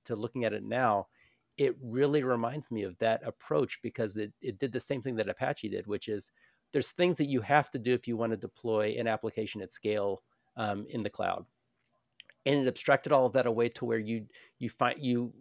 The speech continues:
once again don't have to care about which cloud provider you're using and do cloud specific things necessarily. You can develop your application in this cluster and all the self-healing and scaling and all the stuff you need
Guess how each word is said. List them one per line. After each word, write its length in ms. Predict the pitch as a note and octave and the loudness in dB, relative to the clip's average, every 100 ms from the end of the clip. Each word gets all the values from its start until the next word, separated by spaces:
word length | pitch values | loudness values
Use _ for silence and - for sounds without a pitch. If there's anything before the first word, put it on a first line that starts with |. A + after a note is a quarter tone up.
| D3 | -2
once 240 | C3+ C3 | -2 0
again 420 | C3 G#2+ C3+ B2 G2 | -2 2 4 2 2
don't 220 | B2 A#2 | 0 2
have 180 | A#2+ - | -2 -4
to 60 | - | -10
care 360 | - B2+ B2+ | -6 -2 0
about 340 | A#2+ A2 G2+ G#2 | 2 2 0 -2
which 240 | G#2+ - | -8 -8
cloud 280 | - A#2+ - | -2 0 0
provider 360 | G2+ G2+ G2 | 0 0 0
you're 160 | F#2 F#2 | -6 -8
using 440 | F2 F#2 F2+ G#2 | -8 -10 -10 -10
and 100 | F#2+ | -8
do 140 | F2 G#2 | -8 -10
cloud 340 | - A2+ G#2+ | -2 0 0
specific 480 | - - - G2+ F#2 _ - | -4 -12 -12 -12 -16 _ -4
things 400 | B2 G2+ F#2 G2+ | -2 -2 -8 -10
necessarily. 800 | F#2+ - - F#2+ F#2 F2+ F2+ F#2 _ - - _ | -10 -10 -6 -4 -4 -6 -10 -12 _ -20 -20 _
You 240 | C#3 B2+ A2 - | 2 2 2 -2
can 240 | A#2+ G2+ | -6 -4
develop 320 | F#2 A2 G#2+ | 0 0 2
your 120 | A2+ | 2
application 680 | G#2 - G2+ G#2+ G#2 - G#2 | 2 0 -4 -2 -2 -4 -6
in 160 | G#2+ F#2+ | -6 -8
this 180 | G2 - | -8 -10
cluster 460 | - C3+ - G#2+ | 0 2 2 -4
and 100 | G2 | -2
all 160 | G#2+ A2 | 0 0
the 120 | G2+ | -2
self-healing 640 | - A2+ - A#2+ G#2+ G#2+ | -4 -4 -4 -4 -4 -4
and 100 | G#2 | -6
scaling 400 | - - G#2 G#2 | -8 -4 -4 -4
and 100 | G#2 | -4
all 80 | F#2+ | -6
the 120 | F2+ | -6
stuff 260 | - G2 - | -6 -8 -6
you 80 | F2+ | -8
need 400 | G#2 B2 G#2+ | -4 -2 -4